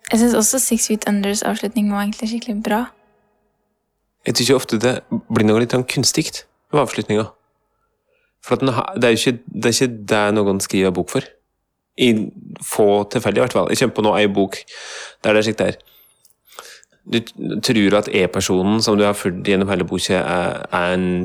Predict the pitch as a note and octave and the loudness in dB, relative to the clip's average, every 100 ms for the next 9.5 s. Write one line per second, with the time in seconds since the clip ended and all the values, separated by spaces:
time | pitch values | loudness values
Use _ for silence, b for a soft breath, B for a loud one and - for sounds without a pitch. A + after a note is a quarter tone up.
0 | F2+ - - B2+ C#3 - G#2+ G#2 G2+ G#2+ | -6 -4 2 2 2 -2 -2 0 0 0
1 | G#2+ - - - G2+ G#2 - G#2 G#2+ F#2+ | -2 -4 -6 0 0 0 -8 -6 -4 -6
2 | - A2+ - A2+ - - G2+ - - A2+ | -6 -4 -2 -2 -2 -4 -6 -4 -2 -2
3 | - - G#2 - G2 G#2+ G#2+ G2+ G#2 G2+ | 0 -2 -2 0 0 0 -2 0 2 2
4 | G2+ F#2 F2+ G2+ - A2 - B2+ - - | 0 -2 -2 -6 -6 -6 -4 -6 -6 -4
5 | - G2 G#2+ - G#2 G#2 G2 G2+ F#2+ G2 | 0 0 -2 -4 -2 2 2 4 2 0
6 | B B B B B _ _ _ _ _ | B B B B B _ _ _ _ _
7 | - - A#2 A#2 G2 F#2+ - G2 - - | -4 -2 0 2 2 0 0 2 0 -8
8 | - G2 G2 G#2+ C3 D3 - A#2 A2+ G2 | -4 -4 0 2 2 -2 -4 2 2 2
9 | G2 G#2+ - G2+ F#2+ | 0 -6 0 0 0